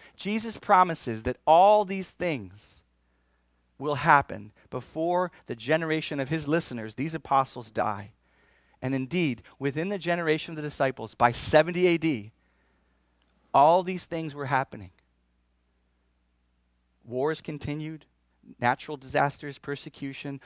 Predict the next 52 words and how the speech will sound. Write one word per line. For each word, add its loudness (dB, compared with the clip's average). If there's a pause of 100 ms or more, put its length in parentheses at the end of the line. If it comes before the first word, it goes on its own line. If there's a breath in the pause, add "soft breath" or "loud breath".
(120)
false 2
messiahs. 2
It's -6
all 4
recorded -4
in -2
history. -6
It -6
was -6
all 2
going -4
on 2
in -6
those -10
seventy -6
years. -10 (800 soft breath)
The -6
rapid 8
spread, -2
the -10
miraculous 6
and -6
rapid 0
spread -2 (240 loud breath)
of 4
the -8
gospel, 4 (140)
which -8
Paul 6
would -2
say 6
is 2
spreading 0
to -14
the -4
ends 4
of -10
the 0
earth, -8 (320)
the -8
whole -2
world, -4
he -12
would -16
call -4
it. -10 (180 loud breath)
It -4
was -6
the -2
known -2
world -6
then -10